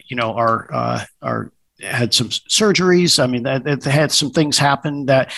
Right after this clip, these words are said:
that, you know, they're rehabbing at this point in time. And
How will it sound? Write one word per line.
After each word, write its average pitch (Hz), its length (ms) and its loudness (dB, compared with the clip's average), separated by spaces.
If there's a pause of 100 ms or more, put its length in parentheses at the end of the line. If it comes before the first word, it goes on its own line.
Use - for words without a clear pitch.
(160)
that, 143 160 0
you 156 100 0
know, 123 100 0
they're 143 220 2
rehabbing 143 640 2
at 127 100 -6
this 147 160 0
point 135 280 -6
in 139 60 -18
time. 131 400 0
And 113 140 -6